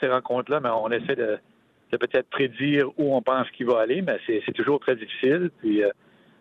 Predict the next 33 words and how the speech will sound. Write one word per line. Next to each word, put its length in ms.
euh, 220
les 100
équipes 320
font 120
leur 180
choix 120
pour 220
des, 140
des, 160
des 120
raisons 260
différentes, 600
mais, 180
euh, 240
non, 220
c'est, 80
euh, 420
c'est 140
stressant 420
pour 160
les 160
jeunes, 240
d'une 140
façon, 420
mais, 200
euh, 260
aussi, 440
euh, 320
ça 80
fait 80
partie 180
du 80
processus. 480